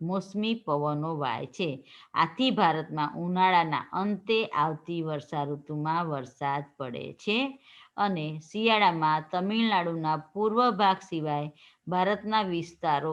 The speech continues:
એકંદરે વરસાદ વગરના હોય છે. આબોહવા પ્રમાણે ભારતમાં વર્ષની ચાર ઋતુ અનુભવાય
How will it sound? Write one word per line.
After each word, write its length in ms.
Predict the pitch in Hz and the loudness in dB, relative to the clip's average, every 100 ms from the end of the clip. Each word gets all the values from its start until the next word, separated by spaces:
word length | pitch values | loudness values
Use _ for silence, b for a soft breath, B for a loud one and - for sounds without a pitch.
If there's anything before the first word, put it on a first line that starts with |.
| 160 | -4
એકંદરે 640 | 180 175 220 214 185 165 170 | -6 -4 -4 -2 0 0 -2
વરસાદ 540 | 151 151 - 190 214 | -2 -4 -2 0 0
વગરના 640 | 196 151 143 180 196 226 220 | 0 -4 -2 -2 0 2 2
હોય 180 | 220 208 | 2 -2
છે. 200 | - 226 226 | -2 -4 -2
આબોહવા 540 | - 160 160 160 156 147 | -4 -4 -2 -2 -2 -4
પ્રમાણે 540 | - 156 160 170 202 240 B B B - | -4 -4 -2 0 -2 -4 B B B -8
ભારતમાં 760 | 170 170 170 190 196 214 233 - _ - | -4 -4 -4 -4 -2 0 -2 -8 _ -12
વર્ષની 560 | 151 160 151 170 185 185 - | -6 -6 -8 -8 -8 -8 -2
ચાર 260 | 165 175 180 160 | 2 2 0 -6
ઋતુ 320 | 151 - 156 | -8 -10 -8
અનુભવાય 840 | 156 135 135 135 143 131 147 196 | -6 -6 -6 -6 -6 -4 0 0